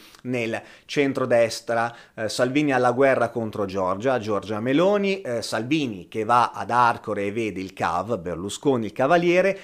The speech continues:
e propone di federare il centrodestra come una federazione appunto repubblicana, senza estremismi legati a ideologie sconfitte dalla storia. La Meloni è molto arrabbiata, gesti folli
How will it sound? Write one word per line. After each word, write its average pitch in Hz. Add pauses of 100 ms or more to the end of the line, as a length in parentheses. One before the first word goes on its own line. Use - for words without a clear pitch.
(120)
e 165
propone 101
di 113
federare 92 (220)
il 104
centrodestra 147
come 143
una 113
federazione 107
appunto 92
repubblicana, 110 (220)
senza 196
estremismi 151
legati 117
a 110
ideologie 120
sconfitte 110
dalla 92
storia. 82 (280)
La 101
Meloni 127
è -
molto 123
arrabbiata, 147
gesti 120
folli 107